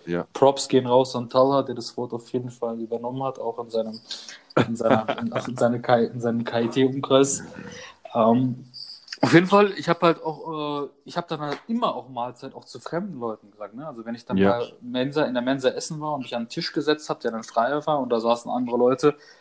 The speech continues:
Speaker 2: dann hab ich ja auch mal Mahlzeit gesagt, ne? Und das war einfach
Speaker 1: Ja.
Speaker 2: nur, ins-, weißt, da kommt keine, keine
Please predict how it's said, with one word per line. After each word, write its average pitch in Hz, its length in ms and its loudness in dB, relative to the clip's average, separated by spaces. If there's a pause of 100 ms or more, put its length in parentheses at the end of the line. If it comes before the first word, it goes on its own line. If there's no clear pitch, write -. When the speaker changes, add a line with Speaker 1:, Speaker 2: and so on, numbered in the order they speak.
(280)
Speaker 2:
dann 120 120 -2
hab 147 80 4
ich 139 80 0
ja 156 100 6
auch 175 140 4
mal 160 160 0
Mahlzeit 139 540 2
gesagt, 131 360 -12
ne? 160 180 -14 (120)
Und 117 180 -10 (260)
das - 260 -12
war - 80 -14
einfach - 100 -2
Speaker 1:
Ja. 180 140 2
Speaker 2:
nur, 151 340 -2
ins-, - 320 -12 (300)
weißt, 214 260 2
da - 40 -12
kommt 165 280 0
keine, 147 380 0
keine 127 320 0